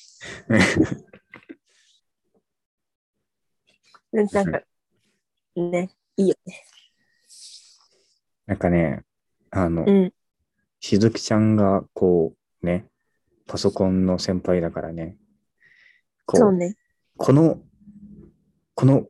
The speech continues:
Speaker 1: コマンドってやつ何？みたいなのを聞いて、
Speaker 2: <laughs>
Speaker 1: ちょっと勉強してた。教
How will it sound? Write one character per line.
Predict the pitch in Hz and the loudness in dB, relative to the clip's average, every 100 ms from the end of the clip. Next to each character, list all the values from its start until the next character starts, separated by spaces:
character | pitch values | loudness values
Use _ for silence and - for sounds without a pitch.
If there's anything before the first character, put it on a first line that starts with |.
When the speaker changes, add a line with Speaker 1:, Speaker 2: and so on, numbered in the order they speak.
| - | -2
Speaker 1:
コ | 127 | 2
マ | 139 | 4
ン | 151 | 6
ド | 143 | 4
っ | 139 | 2
て | - 127 | 0 0
や | 127 | 0
つ | - | 0
何？ | 95 95 85 85 | 0 0 0 -2
み | 82 | -4
た | 85 | -8
い | 73 | -10
な | 78 | -10
の | 82 | -12
を | 67 - _ _ _ _ _ _ _ - | -12 -14 _ _ _ _ _ _ _ 2
聞 | 381 - | 6 6
い | - 415 | 4 4
て、 | 87 - | 2 2
Speaker 2:
<laughs> | - - - - - - - - - - | -6 -18 -20 -20 -18 -18 -18 -18 -20 -10
Speaker 1:
ち | |
ょ | - | -6
っ | |
と | - | -4
勉 | 82 90 85 | 0 0 2
強 | 82 78 | 0 0
し | - | -2
て | 90 | -4
た。 | - | -4
教 | - | -4